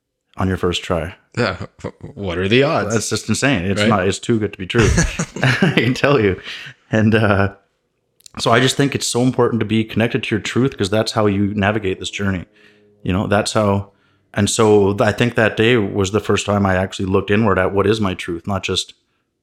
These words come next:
Speaker 1: what appears to be my truth from the game of life, from everybody around me, you know, and from what I was sort of steering to,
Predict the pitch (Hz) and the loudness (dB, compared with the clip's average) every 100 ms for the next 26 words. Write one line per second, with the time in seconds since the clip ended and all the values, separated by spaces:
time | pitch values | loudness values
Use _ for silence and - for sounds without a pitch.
0 | _ - 95 92 - 101 98 101 92 87 | _ -4 0 0 2 0 0 -2 -4 -4
1 | - 90 - 87 87 92 92 85 87 85 | -4 -6 -4 -8 -6 -4 -4 -4 -4 -6
2 | - 85 90 90 85 85 87 87 82 87 | -8 -6 -4 -4 -4 -4 -4 -6 -6 -8
3 | 85 107 90 - 87 90 - - _ _ | -8 -8 -10 -8 -8 -8 -16 -20 _ _
4 | 98 95 95 95 92 - 90 - - 104 | -4 0 0 0 0 0 -4 -4 -6 -2
5 | 101 101 90 - 92 | 0 2 -2 -6 -16